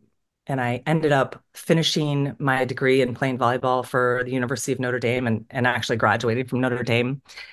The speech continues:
and then moving out to New York City, those, that series of moments of pivotal times in your life, just what you asked, like, what are those pivotal <laughs> moments that really make y-, that stand out in your life where you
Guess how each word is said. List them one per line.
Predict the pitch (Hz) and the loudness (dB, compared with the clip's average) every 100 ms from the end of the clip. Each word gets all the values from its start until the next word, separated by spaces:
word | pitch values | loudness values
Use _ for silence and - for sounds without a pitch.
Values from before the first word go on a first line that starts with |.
| - | -6
and | 127 | 0
then | 135 135 | 2 2
moving | 131 123 | 2 2
out | 123 | 0
to | - | 0
New | 135 | 2
York | 123 120 | 2 0
City, | 139 143 165 170 - - - - _ _ | 0 0 -2 -6 -18 -20 -20 -20 _ _
those, | 143 147 151 160 175 - - _ _ _ _ | 0 2 4 4 2 -2 -10 _ _ _ _
that | 151 - | -6 -2
series | - 196 175 170 165 | 0 2 4 2 0
of | 135 | -2
moments | 147 147 143 135 123 | 0 0 0 -2 -4
of | - | -8
pivotal | - - 160 147 131 123 123 _ _ _ _ _ _ - | -8 -4 0 2 2 2 -2 _ _ _ _ _ _ -10
times | - - 156 151 135 | -6 0 2 2 0
in | |
your | 131 | 0
life, | 147 139 131 - - - | 2 2 0 -8 -12 -6
just | 131 151 - 151 | 0 2 2 -2
what | 139 | -2
you | 135 | 0
asked, | 139 135 117 - | 4 4 2 -6
like, | 127 - | -10 -8
what | 139 151 160 | 2 4 6
are | |
those | 165 135 | 4 0
pivotal | - - 175 180 | 0 0 2 6
<laughs> | 214 226 - 330 359 339 | 6 4 0 2 4 8
moments | 294 311 427 415 | 8 8 4 4
that | 269 202 | 2 6
really | 240 302 247 226 - - - - | 4 4 2 0 -6 -12 -12 4
make | 196 202 220 226 - | 8 10 8 4 -6
y-, | 202 190 | -6 0
that | 196 - | 2 2
stand | - 220 220 202 | -2 -2 2 4
out | 185 202 | 2 2
in | 170 156 | -4 -4
your | 139 | -4
life | 127 127 131 135 - - - - - - | -2 -2 -4 -8 -20 -20 -20 -20 -16 2
where | 160 165 | 8 8
you | 156 156 151 143 147 147 | 6 2 -2 -2 -2 -4